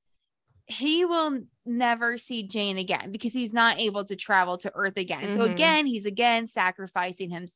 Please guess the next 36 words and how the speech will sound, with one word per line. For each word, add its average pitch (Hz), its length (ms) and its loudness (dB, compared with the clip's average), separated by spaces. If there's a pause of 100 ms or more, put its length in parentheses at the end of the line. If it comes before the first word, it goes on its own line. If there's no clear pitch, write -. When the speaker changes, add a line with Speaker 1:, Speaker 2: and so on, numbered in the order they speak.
(180)
Speaker 1:
like, - 220 -2 (160)
his, 269 840 -2
like, 285 180 2
feelings 277 880 0
and 233 240 -4
things 240 320 0
like 226 260 2
that 208 380 4
Speaker 2:
Himself. 208 340 8
Speaker 1:
for 247 200 0
the 220 240 0
Speaker 2:
Yeah. 214 200 6
Speaker 1:
betterment 214 520 0
of 202 500 2 (100)
realms 196 840 2
and 190 420 -2
people. 208 580 -6
So 220 180 -2
he 233 200 -6
does 220 380 0
destroy 196 920 -2 (520)
the 214 120 2
bridge, 185 580 2
or 190 320 0
Rainbow 185 480 -4
Road, 185 380 0
as 190 200 -4
we 202 140 -2
like 175 160 0
to 180 80 -6
call 185 240 2
it 180 100 0
on 196 200 0
Watch 170 340 -2
Chatty 170 240 -2
Muses. 190 560 -4